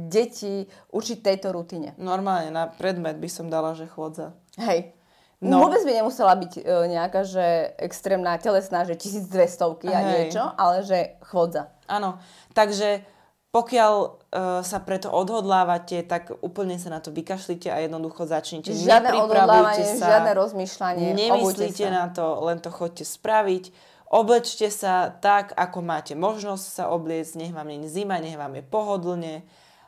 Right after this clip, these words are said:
Speaker 2: a dajte tomu úplne voľný priebeh. Netlačte na pilu, nedávajte si ciele, že teraz do dvoch mesiacov desať kilometrov. Neexistuje. Po piatich rokoch som sa dostala na desať kilometrov behania.
Speaker 1: Mhm.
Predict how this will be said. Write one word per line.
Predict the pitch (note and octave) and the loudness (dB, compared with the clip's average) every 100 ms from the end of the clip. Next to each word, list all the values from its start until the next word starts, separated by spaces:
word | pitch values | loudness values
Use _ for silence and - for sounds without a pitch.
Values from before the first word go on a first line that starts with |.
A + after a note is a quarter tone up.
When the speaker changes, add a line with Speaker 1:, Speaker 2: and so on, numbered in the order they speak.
| _ | _
Speaker 2:
a | - D#3+ D#3 D3+ D3 D3 - _ | -2 0 0 -2 -4 -8 -20 _
dajte | - E3+ F3+ G3+ G3+ F3+ | -10 2 4 4 0 -6
tomu | F#3 F3 | -6 -6
úplne | - F#3+ G3+ F#3 D#3+ | -6 -8 -6 -4 0
voľný | F3 F3 E3+ | 0 0 -2
priebeh. | D#3+ - D3 C#3+ B2+ D3 _ _ | -8 -8 -8 -8 -10 -14 _ _
Netlačte | E3 F3+ F#3+ A#3+ A#3 B3 A#3+ - G#3 | -6 -2 -2 -2 0 0 0 -6 -4
na | F#3 | -4
pilu, | F3+ F#3 E3+ E3+ | -4 -4 -4 -4
nedávajte | F3 G3 A3+ A#3+ A3 F#3+ F#3+ F#3 | -4 -2 2 4 4 2 -2 -8
si | F3+ | -8
ciele, | E3+ - D#3+ D3+ D3+ D#3+ | -8 -4 -2 -2 -2 -4
že | D#3+ | -6
teraz | D#3+ D3+ C#3+ - - _ - | -8 -6 -6 -8 -16 _ -10
do | D#3+ F3 | -4 -2
dvoch | E3+ E3+ | -2 -4
mesiacov | D#3+ E3+ D#3 D#3 D#3+ | -10 -8 -8 -6 -10
desať | D3+ D3+ D3 - | -10 -12 -14 -8
kilometrov. | D#3+ D3+ C#3+ - C#3+ | -8 -8 -12 -14 -12
Neexistuje. | D#3+ F#3 F#3+ F3 E3 D#3 - D3+ C3+ C3 - - - _ _ _ _ _ - | -6 -4 -2 -4 -6 -8 -8 -10 -10 -16 -20 -20 -20 _ _ _ _ _ 2
Po | G#3 G3 F#3 - - | 6 6 4 0 2
piatich | A#3+ G#3 - G#3 | 4 4 2 0
rokoch | F3+ E3+ D#3+ D3 | 0 0 -2 -6
som | - | -8
sa | E3+ E3+ | -8 -4
dostala | D#3 E3+ E3+ D#3+ D#3+ | -6 -4 -4 -2 -2
na | F3 | -4
desať | E3 - D#3+ | -4 -10 -10
kilometrov | - D#3+ D3+ D3 - D3 | -4 -4 -4 -10 -8 -8
behania. | C#3+ D#3 C#3+ - | -6 -8 -10 -10
Speaker 1:
Mhm. | - | -14